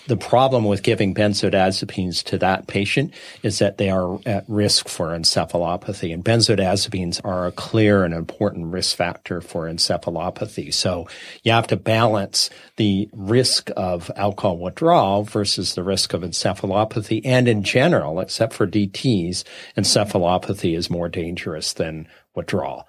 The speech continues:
So you have to use, whether it's diazepam or lorazepam, I'd say lorazepam is preferable,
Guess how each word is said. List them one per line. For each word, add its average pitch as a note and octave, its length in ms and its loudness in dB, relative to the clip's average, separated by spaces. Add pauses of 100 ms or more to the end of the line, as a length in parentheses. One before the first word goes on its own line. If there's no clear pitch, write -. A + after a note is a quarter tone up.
(160)
So - 160 2
you G2 160 4
have G#2 220 2
to A2 100 0
use, G2 360 0
whether A#2+ 280 4
it's A2 180 -8
diazepam A2 760 2
or F#2 140 2
lorazepam, F#2+ 720 0
I'd F#2 160 -2
say A2 220 2
lorazepam F#2+ 720 2
is E2+ 140 -4
preferable, G#2 800 0